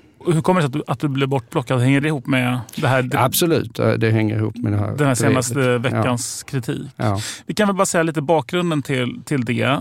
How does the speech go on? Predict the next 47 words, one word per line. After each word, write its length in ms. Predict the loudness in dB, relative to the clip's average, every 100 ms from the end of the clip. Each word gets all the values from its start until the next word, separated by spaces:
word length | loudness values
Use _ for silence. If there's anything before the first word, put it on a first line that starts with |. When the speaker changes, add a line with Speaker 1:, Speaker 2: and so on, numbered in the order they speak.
| -2
Speaker 1:
Det, 240 | -2 -2
det 280 | -2 0 0
är 60 |
att 140 | 0 -2
du 160 | -4
tillsammans 360 | -2 -2 0 -2
med 80 | -4
komikern 600 | -4 -2 -2 -2 0 0
Aron 300 | -2 -2 -2
Flam, 560 | -4 0 0 0 -2 -6
ni 140 | -2 0
har 180 | 2
en 180 | 2 2
YouTube-serie 800 | 0 -2 -2 -4 -2 -2 0 0
där 140 | 0 0
ni, 360 | 0 0 -4 -8 -20 -20 -20 -20 _ -6
eh, 640 | -2 0 0 -2 -4 0
reagerar 460 | 2 2 2 0 -2
på 100 | -2
saker 300 | 0 0 -2
som 140 | 0
ni 80 | 0
tittar 280 | 0 0 0
Speaker 2:
Ja. 40 |
Speaker 1:
på. 260 | 0 -2 -4 -6 _
Speaker 2:
Just 300 | 2 2 2
det. 120 | -6 -8 _ -18 -4
Speaker 1:
Och 280 | -2 -2 -4
i, 380 | 0 2 0 -2 -2
eh, 320 | 0 2 0
ett 280 | -2 -4 0
av 60 |
era 160 | 0 0
senaste 440 | 0 0 0 0
avsnitt 420 | -2 -2 -4 -6 -10
så 200 | -10 -6
tittar 240 | -6 -2
ni 100 | -2
på 120 | 0 -2
en 80 |
intervju 640 | 0 0 0 0 2 2 2
med 140 | 2
en 160 | 2 0
kvinnlig 380 | 0 0 2 -2
skådespelare 840 | -2 -2 -2 -2 -2 0 0 -2
och 160 | -4 -2
komiker, 640 | 0 0 -2 0 0 0